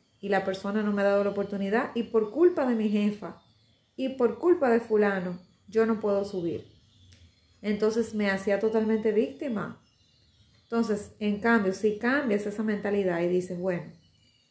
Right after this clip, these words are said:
eh, yo me voy a preparar para tal puesto, me voy a nominar, no se dio, bueno, vamos a examinar por qué no se dio. Si es algo que no tiene que ver conmigo, yo hice mi mejor esfuerzo, ya yo estoy tranquila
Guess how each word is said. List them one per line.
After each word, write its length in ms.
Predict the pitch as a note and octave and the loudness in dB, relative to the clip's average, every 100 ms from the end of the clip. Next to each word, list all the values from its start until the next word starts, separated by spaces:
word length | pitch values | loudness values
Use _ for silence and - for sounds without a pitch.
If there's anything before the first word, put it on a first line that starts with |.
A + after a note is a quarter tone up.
| _ _ _ _ _ _ _ - | _ _ _ _ _ _ _ -2
eh, 340 | G3+ G3 F3+ F#3 | 0 2 0 2
yo 140 | G#3+ | 2
me 80 | A3 | 4
voy 160 | A3+ | 4
a 100 | A3+ | 4
preparar 680 | A3+ A3 G#3+ F#3+ A3 C#4+ D4 | 2 -2 -2 -2 0 -2 -4
para 280 | G3+ F#3 F3+ | -4 -2 -2
tal 240 | G3+ G#3 | -2 -4
puesto, 580 | F#3 F3+ F3 - E3+ D#3+ F#3+ | 0 0 0 -4 -14 -14 -8
me 120 | F#3+ | -2
voy 200 | F#3 F#3+ | 0 2
a 80 | G#3 | 0
nominar, 640 | G#3+ G#3 F3 E3 D#3+ D#3+ _ | 0 -2 -2 -6 -8 -12 _
no 200 | F#3 G#3+ | -6 -4
se 220 | B3 D4+ C4+ | 0 2 4
dio, 440 | A3 F3 D#3+ - _ _ _ | 4 4 0 -14 _ _ _
bueno, 300 | F#3+ F#3+ F3 | -6 -4 -4
vamos 260 | E3+ F#3 G#3 | -6 -6 -6
a 40 | |
examinar 460 | G#3 G3+ G3 F#3+ F#3 | -6 -4 -4 -4 -4
por 140 | F#3+ | -6
qué 120 | F#3 F3+ | -4 -6
no 120 | F3+ | -6
se 200 | F3+ D#3+ | -6 -6
dio. 240 | C#3+ - - _ _ _ _ _ | -6 -10 -18 _ _ _ _ _
Si 200 | - A3+ | 2 4
es 200 | B3+ C4 | 4 4
algo 360 | G3 F#3 F3 | 2 2 -2
que 400 | - F#3+ F#3 E3+ - | -4 -2 -2 -2 -8
no 260 | F#3 F#3+ | -6 -2
tiene 240 | G3 A#3 B3 | 2 2 2
que 100 | A#3+ | 4
ver 180 | A3+ A3 | 2 2
conmigo, 400 | A3+ G3+ F#3 F3+ | 0 0 0 0
yo 140 | F#3 | 0
hice 340 | G3 B3+ A#3 - | -2 -2 -4 -2
mi 180 | G#3+ | -2
mejor 320 | G3+ F#3+ G3+ A3 | 0 0 0 0
esfuerzo, 640 | B3 - F#3+ D#3+ - A#3 _ _ _ - | 0 0 0 -2 -8 -14 _ _ _ -2
ya 180 | G#3+ | 4
yo 80 | A3 | 4
estoy 200 | A3 A#3 | 4 2
tranquila 680 | A3 G3 F#3 C4+ D4+ F3+ - | -2 -4 -6 -4 -4 -4 -8